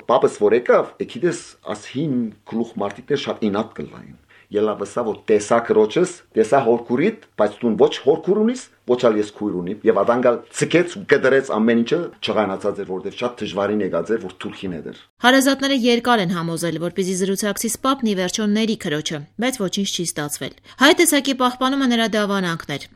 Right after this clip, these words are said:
Speaker 2: Զավակներին էլ սնել էր այն համոզմունքով, որ մենք հայ ենք ու պիտի մնանք հայ, որ հայրենիք ունենք, որտեղ մի օր պիտի վերադառնանք։ Թուրքի հետ ճակատագիրը կապած քրոջը պապս երբեք չկարողացավ ներել, պատմում է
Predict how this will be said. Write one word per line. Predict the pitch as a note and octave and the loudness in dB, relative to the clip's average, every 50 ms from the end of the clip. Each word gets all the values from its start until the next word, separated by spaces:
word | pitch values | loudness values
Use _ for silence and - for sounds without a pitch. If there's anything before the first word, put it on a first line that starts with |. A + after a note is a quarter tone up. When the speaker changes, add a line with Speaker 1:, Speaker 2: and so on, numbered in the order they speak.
| - F3 | -4 -2
Speaker 2:
Զավակներին | G3+ G3+ G3 G#3 G3+ - A3 A#3 A#3+ A#3+ G#3+ E3 | -2 0 0 -2 -2 -2 -2 0 0 2 0 0
էլ | D#3+ - | -2 -2
սնել | - G3 F#3+ G3 G3 F#3 | -2 -2 0 0 0 0
էր | F#3 E3+ | 0 -2
այն | F3 F3+ G3 | -2 -2 -2
համոզմունքով, | G3 F#3+ F#3+ G#3 G#3+ G3+ A#3 A3+ A3 G#3+ C#4 C#4 A#3+ | -2 -2 0 -2 0 2 4 4 4 4 4 2 4
որ | G#3+ G3+ F#3+ F#3 | 4 4 4 4
մենք | G#3 G#3 G#3 - - A3 | 4 2 2 2 2 2
հայ | G#3+ A#3 | 4 6
ենք | A#3+ G#3+ F#3 - | 6 4 4 2
ու | E3 - | -2 -2
պիտի | F3 - G#3 G3 | -2 -2 -2 -2
մնանք | F3+ F3 F3 F3+ F#3+ F#3+ - A3 | 0 0 -2 -2 -2 -4 -4 -2
հայ, | F3+ C3+ - - - - | -4 -4 -4 -6 -10 -2
որ | - A#3+ C4+ C#4 | 2 2 4 4
հայրենիք | C#4+ C#4 C4+ C4+ C#4 C4+ C#4 C4 - G3+ | 4 4 4 4 4 2 2 0 0 -2
ունենք, | F3 E3 D#3+ D3 | -2 -2 -4 -4
որտեղ | - E3+ E3 E3+ F#3+ E3+ F#3 F#3+ | -4 -4 -4 -4 -4 -4 -2 0
մի | G3+ A3 | 0 2
օր | A#3 A#3+ A#3+ - | 0 0 -2 -4
պիտի | F3+ F3 F#3+ G3 | -6 -4 -4 -2
վերադառնանք։ | G#3+ F3+ E3+ E3+ E3+ E3 D#3+ D#3+ D#3 C#3+ C#3+ A#2+ A2 - - _ _ - | -2 -2 -2 -2 -2 -2 -2 -4 -4 -6 -8 -10 -10 -14 -18 _ _ -2
Թուրքի | - C#4 C4+ - E4 | 0 0 2 4 4
հետ | D#4 D4 C4+ C4+ | 4 4 4 2
ճակատագիրը | A#3 G#3 G3 - G3+ F#3+ G3+ G3+ F#3+ G#3+ G3+ G3+ | 0 -2 0 0 -2 -2 -2 -2 -2 0 -2 -2
կապած | G3 - F#3 F#3 G3 G3+ - | -2 -4 -4 -4 -4 -6 -6
քրոջը | - - B3+ B3+ - - C#4 - | -4 -4 -2 -2 -2 -2 -2 -2
պապս | G#3 F#3 F3+ G3 F#3+ - - F#3+ | -2 -2 -2 -2 -4 -2 -2 -2
երբեք | F#3 F#3+ F#3+ - B3 A#3+ - - | -2 -2 -2 -2 -4 -2 -2 -4
չկարողացավ | - - F#3 F3 E3+ E3 E3 E3 - - E3+ D#3 | -4 -2 -2 -2 -2 -2 -4 -6 -6 -6 -6 -6
ներել, | D#3+ D3+ C#3+ B2+ A#2+ - - - _ - | -6 -8 -8 -8 -10 -12 -14 -16 _ -8
պատմում | D#3 D#3+ - F#3 F#3+ F#3+ | -8 -6 -4 -4 -2 -2
է | F#3+ | -2